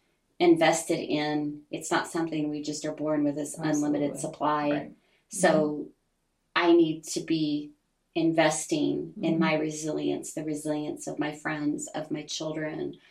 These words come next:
Speaker 1: I need
Speaker 2: Mm-hmm.
Speaker 1: other people to do that for me. And I feel like this almost could be the part of that, what that process looks like. It
Speaker 2: Right.
Speaker 1: sort of articulates it.
Speaker 2: Yeah, I agree.
Speaker 1: Did I just go
Speaker 2: Mm-hmm.
Speaker 1: on a really big rabbit trail, or did
Speaker 2: No,
Speaker 1: that
Speaker 2: I
Speaker 1: make sense?
Speaker 2: yeah.
Speaker 1: <laughs>
Speaker 2: No, that's, that's exactly what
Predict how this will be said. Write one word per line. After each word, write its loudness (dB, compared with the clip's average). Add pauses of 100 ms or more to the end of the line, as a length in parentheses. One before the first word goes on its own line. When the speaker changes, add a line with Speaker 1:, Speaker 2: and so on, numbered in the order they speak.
(120)
Speaker 1:
I 2
need 2
Speaker 2:
Mm-hmm. 6
Speaker 1:
other 0
people -6
to -10
do -2
that -6
for -6
me. -2 (680)
And 0
I 2
feel 4
like 4
this -2 (160)
almost 0
could -4
be -2
the -4 (120)
part -2
of -6
that, -2
what -4
that -8
process -4
looks -10
like. -8
It -8
Speaker 2:
Right. -8
Speaker 1:
sort -4
of -10
articulates -12
it. -16 (360)
Speaker 2:
Yeah, -20 (280)
I -14
agree. -18
Speaker 1:
Did -2
I 0
just -6
go 2
Speaker 2:
Mm-hmm. 4
Speaker 1:
on 2
a -4
really 0
big -4
rabbit -2
trail, -6
or -6
did 0
Speaker 2:
No, 8
Speaker 1:
that 8
Speaker 2:
I 6
Speaker 1:
make 0
sense? 4
Speaker 2:
yeah. 6 (160)
Speaker 1:
<laughs> -12
Speaker 2:
No, 2
that's, 0 (100)
that's -4
exactly -2
what -6